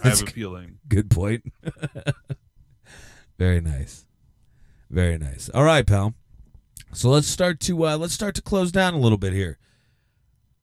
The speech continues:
Speaker 2: Let's say, uh, these good peeps that are listening right now, they wanna, uh, send us a, a voicemail, maybe a text message,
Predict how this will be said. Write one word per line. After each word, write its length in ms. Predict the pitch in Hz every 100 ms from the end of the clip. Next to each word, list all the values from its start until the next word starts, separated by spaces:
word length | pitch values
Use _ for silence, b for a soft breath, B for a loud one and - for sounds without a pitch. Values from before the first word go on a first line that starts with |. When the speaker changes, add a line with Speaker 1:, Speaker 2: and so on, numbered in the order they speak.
| _ _ _ _
Speaker 2:
Let's 240 | - 139 -
say, 420 | - 170 175 170
uh, 240 | 156 151
these 240 | 147 151 143
good 220 | 147 135
peeps 400 | 147 151 147 -
that 120 | 123
are 100 | 117
listening 420 | 113 127 - 117 98
right 240 | 92 85
now, 180 | 90 90
they 120 | 101
wanna, 300 | 110 117 110
uh, 280 | 104 101 95 80 - -
send 260 | - 117 110
us 160 | -
a, 360 | 104 95 87 82
a 60 | 107
voicemail, 640 | 98 110 117 - 87 80 - _ _ _ _ -
maybe 280 | 92 101 95
a 60 | 90
text 340 | 113 107 -
message, 480 | 90 76 76 -